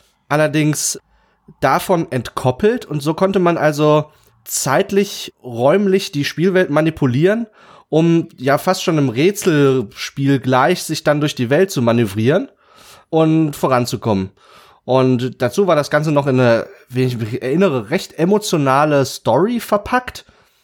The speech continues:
die also gar nicht so, äh, salient einem als Spieler da ins Gesicht gedrückt worden ist. Da waren immer, glaub ich, nur so Texttafeln irgendwie, die ab und zu mal da was verraten haben. Aber,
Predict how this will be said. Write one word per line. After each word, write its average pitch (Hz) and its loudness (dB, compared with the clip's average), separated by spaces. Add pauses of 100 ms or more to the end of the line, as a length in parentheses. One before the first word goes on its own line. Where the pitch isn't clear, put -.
(260)
die 160 2
also 143 2
gar 139 0
nicht 156 -4
so, 151 2 (720)
äh, 135 -2
salient 139 0
einem 139 0
als 139 -2
Spieler 143 -2
da 135 4
ins 131 -2
Gesicht 131 -8
gedrückt 170 -6
worden 170 2
ist. 165 -6
Da 123 0
waren 131 2
immer, 131 0
glaub 131 0
ich, - -12
nur 131 -4
so 117 -4
Texttafeln 151 -2
irgendwie, 135 -2
die 131 2
ab 131 -2
und 131 -2
zu - -4
mal 131 2
da 127 4
was 131 -2 (720)
verraten 131 0
haben. 135 -2
Aber, 139 2